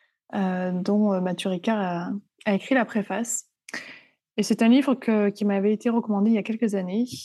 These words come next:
Euh, j'avais pas écouté le, le conseil parce que, voilà, d'une chose à l'autre, euh, j'ai pu penser. Et puis, il y a quelques semaines, je suis, euh, entrée dans une librairie et, euh, j'ai demandé à mes guides, euh, voilà, « Guide-moi vers un,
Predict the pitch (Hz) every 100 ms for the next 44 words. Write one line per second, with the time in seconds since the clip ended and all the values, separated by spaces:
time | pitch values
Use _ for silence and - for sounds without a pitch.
0 | - 220 190 185 185 185 - 247 - 202
1 | - 202 202 175 175 180 190 185 - 190
2 | 220 226 190 - 180 175 175 185 175 170
3 | 180 175 170 175 - 170 180 - - 196
4 | 196 - 196 180 170 190 - _ - -
5 | - - - _ _ - 208 214 - 233
6 | 226 233 220 - 220 202 202 196 190 -
7 | 202 196 226 233 196 - - 202 196 185
8 | 175 170 165 - - - - - 196 -
9 | 208 196 202 202 196 185 185 226 247 254
10 | 208 190 185 175 175 175 - - 196 180
11 | 180 185 233 180 165 190 185 170 160 165
12 | 165 170 170 180 185 196 190 170 160